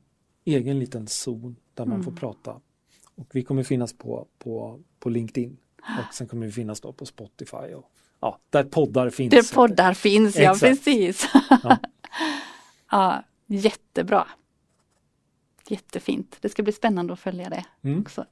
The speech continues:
Speaker 2: den resan också.
Speaker 1: Mm.
Speaker 2: Mm, den här vodden och podden då, som detta också är numera, eh, heter Maria inspireras av.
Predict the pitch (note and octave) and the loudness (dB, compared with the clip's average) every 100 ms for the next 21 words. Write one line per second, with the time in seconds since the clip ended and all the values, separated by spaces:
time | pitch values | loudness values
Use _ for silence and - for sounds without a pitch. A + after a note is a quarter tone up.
0 | - F#3 F#3 A3 - F#3 F#3 - - - | -2 -2 0 -6 -6 -8 -8 -8 -8 -8
1 | - C3+ D#3+ C4+ - - _ _ _ _ | -6 -6 -4 -4 -4 -8 _ _ _ _
2 | _ _ - A#3 D4 G4+ C#4+ C4+ C#4 D4+ | _ _ 2 8 8 6 6 6 8 8
3 | D#4 D#4 A3 G3 A3+ A#3+ F4+ - - C4 | 6 6 4 4 2 6 6 4 6 6
4 | F#3 F#3+ G3+ F3 F3 G3+ G3+ - G#3 G3+ | 6 4 4 4 2 2 2 2 0 0
5 | - - E4 G#3 G3 F#3 F3 E3+ E3 - | -2 2 4 4 0 -2 -2 -2 -2 -6
6 | - F#3+ F3+ F#3 G3+ F#3 F3 F3+ F3+ F3 | -6 -4 -2 -2 -4 -4 -8 -10 -10 -10
7 | F3 F3+ - E3+ - - - G3+ A#3 F#3 | -10 -10 -10 -10 -10 -14 -14 -6 -4 -4
8 | D3+ | -6